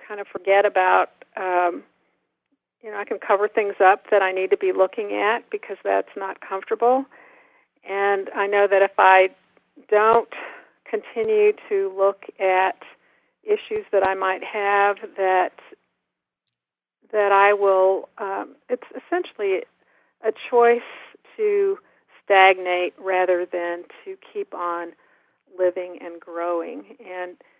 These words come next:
I don't really necessarily like working the steps, especially the fourth step and the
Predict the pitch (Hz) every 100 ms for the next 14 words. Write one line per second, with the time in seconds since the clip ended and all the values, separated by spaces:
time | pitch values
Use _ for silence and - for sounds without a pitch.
0 | _ _ _ _ _ 208 285 - 208 208
1 | 196 - - _ _ _ _ - 208 -
2 | 240 - 214 214 202 185 165 165 185 240
3 | 240 285 277 285 - 285 294 330 - -
4 | - - 202 196 - 233 233 226 - _
5 | _ _ 220 - 180 196 - - 254 285
6 | _ _ - _ 202 185